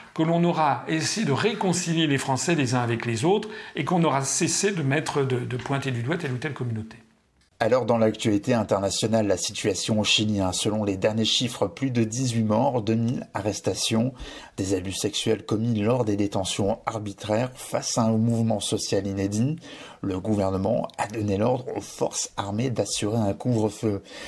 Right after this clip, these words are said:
Speaker 2: La question que nous pouvons nous poser aujourd'hui, c'est où se trouve la communauté internationale ? Devons-nous continuer à observer les images des chars de l'armée chilienne défiler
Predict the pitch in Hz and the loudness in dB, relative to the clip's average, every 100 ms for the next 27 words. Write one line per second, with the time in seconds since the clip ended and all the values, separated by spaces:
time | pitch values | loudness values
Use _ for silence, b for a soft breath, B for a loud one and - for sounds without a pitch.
0 | B - 104 113 143 - 120 - 139 147 | B 0 0 0 -4 -6 -4 -2 -4 -2
1 | 107 104 113 113 101 131 117 - 98 98 | -2 -2 -2 -2 0 0 -2 -2 -2 0
2 | 113 98 92 92 113 131 B B B - | 0 0 -2 0 -2 -2 B B B -8
3 | - - _ 131 160 - 101 - 131 107 | -8 -8 _ -4 -2 -4 -6 -2 -2 -2
4 | 92 - 104 104 92 92 - - - 113 | -2 -2 -2 -2 -4 -4 -8 -10 -6 -6
5 | - 113 110 - 117 107 98 90 98 117 | 0 0 0 0 2 2 2 -2 -2 2
6 | 156 147 151 156 127 127 127 113 101 104 | 2 0 -2 -2 0 0 2 0 0 0
7 | 165 - - 101 98 - 95 95 110 98 | -4 -10 -8 -8 -4 -2 -2 -2 0 -2
8 | 92 101 131 127 - B B - 95 - | -2 -4 -6 -8 -14 B B -10 -2 0
9 | 147 170 101 98 92 98 92 - 101 104 | 0 -2 -4 -2 -2 -2 -2 -2 -2 -2
10 | 160 123 127 151 - 110 110 | -2 0 0 -2 -4 -2 -2